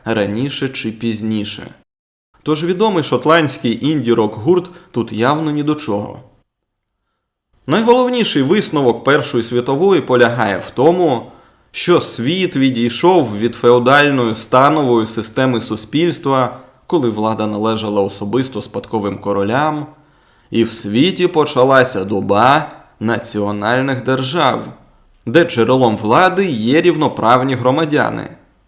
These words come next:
народ. Детально про саму війну існує багато відео, книг і навіть сучасних фільмів та серіалів, тому деталі битв пропустимо. Україна у Першій світовій.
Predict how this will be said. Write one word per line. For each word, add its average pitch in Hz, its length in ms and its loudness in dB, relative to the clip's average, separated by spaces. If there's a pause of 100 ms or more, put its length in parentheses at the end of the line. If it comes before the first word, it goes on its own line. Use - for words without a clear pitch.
(140)
народ. 117 440 -4 (1300)
Детально 139 600 0
про 156 180 2
саму 151 280 2
війну 139 360 2
існує 151 360 0
багато 120 520 2
відео, 139 580 0 (220)
книг 208 440 2
і 160 120 -2
навіть 220 340 2
сучасних 180 520 0
фільмів 196 480 -2
та 175 140 0
серіалів, 180 640 0 (500)
тому 175 240 2
деталі 143 460 2
битв 143 360 -4
пропустимо. 127 800 -4 (1000)
Україна 120 640 0
у 165 140 2
Першій 127 480 0
світовій. 120 720 -4